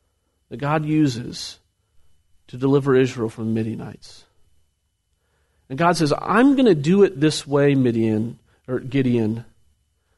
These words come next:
because I want you to know, and I want Israel to know,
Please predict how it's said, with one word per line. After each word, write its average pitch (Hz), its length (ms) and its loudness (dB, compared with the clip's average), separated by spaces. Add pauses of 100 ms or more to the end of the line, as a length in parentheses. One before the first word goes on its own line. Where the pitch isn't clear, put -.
(380)
because 135 240 -6
I 175 140 0
want 202 200 2
you 151 220 2
to 135 80 2
know, 104 340 -2
and 117 80 -4
I 139 60 0
want 160 160 2
Israel 131 340 -2
to 113 80 -4
know, 110 400 -4